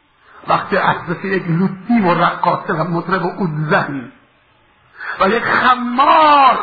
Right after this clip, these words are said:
از علمای ربانی احترامشون بیشتر باشه در قلوب مردم که سرشون میشکنن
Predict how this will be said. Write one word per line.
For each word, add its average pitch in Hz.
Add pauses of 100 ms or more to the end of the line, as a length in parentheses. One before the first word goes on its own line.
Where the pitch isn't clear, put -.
(2250)
از 160 (200)
علمای 208
ربانی 165 (460)
احترامشون 285
بیشتر 262
باشه 247
در 262
قلوب 330 (100)
مردم 294 (840)
که - (120)
سرشون 311
میشکنن 311